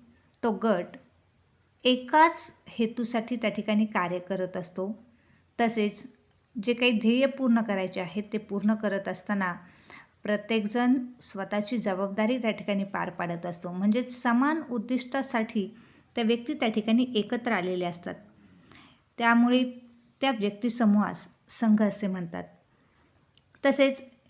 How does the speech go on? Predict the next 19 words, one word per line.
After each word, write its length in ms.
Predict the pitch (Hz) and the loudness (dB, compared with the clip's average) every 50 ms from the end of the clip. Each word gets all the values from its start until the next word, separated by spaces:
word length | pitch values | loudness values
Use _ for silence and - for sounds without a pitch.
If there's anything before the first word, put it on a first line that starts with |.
| _ _ _ _ _ _ - | _ _ _ _ _ _ 0
हे 80 | 320 302 | 2 2
जे 120 | 302 311 | 2 2
काही 220 | 311 320 320 320 320 | 2 2 2 2 2
संघ 380 | 320 - - 294 269 254 247 254 | -2 -2 0 2 4 4 4 4
असतात, 380 | 233 220 226 - - 196 190 190 - - _ _ _ _ _ _ _ _ - | 2 0 0 -2 -2 -2 -2 -4 -6 -12 _ _ _ _ _ _ _ _ -4
या 80 | 233 247 | -4 -2
संघामध्ये 800 | 240 240 220 202 190 214 208 208 208 202 208 214 214 220 226 240 - - - - - _ _ _ _ _ _ _ _ _ - | 0 0 0 2 2 2 2 2 2 0 0 0 0 0 0 -2 -6 -12 -18 -20 -20 _ _ _ _ _ _ _ _ _ -2
विविध 360 | 208 226 214 269 285 254 311 | 0 2 2 2 2 2 2
प्रकारची 520 | 311 311 311 269 247 - 247 233 240 294 285 | 0 2 2 0 0 2 0 0 0 -2 -4
कौशल्य 680 | - - 226 208 214 - 254 240 240 233 240 247 247 | -2 0 2 2 2 2 0 0 2 2 2 2 2
असलेल्या 500 | 226 214 220 - 220 208 208 214 220 226 226 226 - 190 170 | 2 0 0 0 0 0 0 2 0 0 -2 -4 -8 -6 -4
ज्या 100 | 226 220 | -4 -2
काही 140 | 226 214 208 | 0 -2 0
वेगवेगळ्या 480 | 190 214 208 190 190 208 190 202 208 | 0 0 0 0 0 -2 0 0 0
व्यक्ती 340 | 202 175 175 170 170 - 190 | -2 -2 -4 -8 -8 -4 -4
आहेत, 280 | 180 180 185 - 214 214 - - | -4 -4 -4 -4 -6 -6 -6 -6
त्या 100 | 202 185 | -6 -6
व्यक्तींचा 760 | 165 175 175 175 - - 226 233 220 233 - 247 247 247 254 | -4 -6 -8 -8 -6 -2 -2 -2 -2 -2 -2 -2 -2 0 -2
समावेश 720 | 254 247 - - 202 185 185 196 202 190 180 170 170 - | -2 -6 -4 -4 -4 -2 -2 -2 -2 -2 -2 -4 -6 -8